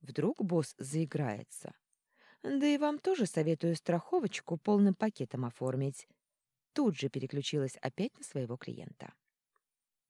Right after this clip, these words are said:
"Раз все занято, придется на три недели ставить", — недовольно ворчит рыжая.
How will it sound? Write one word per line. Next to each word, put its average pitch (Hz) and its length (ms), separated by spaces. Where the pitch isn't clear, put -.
"Раз 190 280
все - 320
занято, 294 520
придется 180 580
на 320 140
три 139 160
недели 139 400
ставить", — 135 640
недовольно 147 560
ворчит - 420
рыжая. - 460